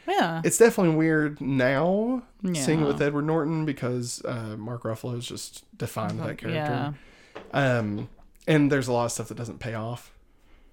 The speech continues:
Speaker 2: you know?
Speaker 1: Mm-mm.
Speaker 2: Um, but as far as, like, just a Hulk movie goes,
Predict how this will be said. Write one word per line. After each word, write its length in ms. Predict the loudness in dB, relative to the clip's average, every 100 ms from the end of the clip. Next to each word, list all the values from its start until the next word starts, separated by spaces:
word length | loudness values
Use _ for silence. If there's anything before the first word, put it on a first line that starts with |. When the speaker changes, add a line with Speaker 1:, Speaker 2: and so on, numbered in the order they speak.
| -8
Speaker 2:
you 140 | -2 0
know? 100 | 0
Speaker 1:
Mm-mm. 340 | -2 -6 -8 -12 -18 -12 0
Speaker 2:
Um, 460 | 4 4 2 4
but 280 | 6 8 8
as 140 | 6 4
far 200 | 6 6
as, 80 | 4
like, 140 | 2
just 220 | -2 -2
a 60 | 2
Hulk 280 | 2 2 2
movie 220 | 2 2
goes, 340 | 2 2 -2